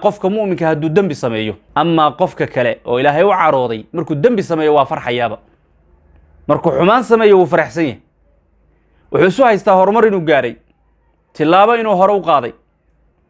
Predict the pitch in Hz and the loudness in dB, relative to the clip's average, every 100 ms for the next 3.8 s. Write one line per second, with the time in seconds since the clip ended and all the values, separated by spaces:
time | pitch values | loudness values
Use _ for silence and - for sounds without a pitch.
0 | _ _ _ 185 220 214 190 156 214 202 | _ _ _ 0 2 2 2 2 2 2
1 | 180 143 147 135 131 - - 156 214 208 | 0 -2 -2 -2 -2 -4 -2 0 0 -4
2 | - 156 135 123 123 - 151 180 220 196 | -2 0 2 0 -2 -2 -2 0 -4 -6
3 | 92 147 143 135 - 156 160 220 | -6 -2 0 -2 0 0 0 -4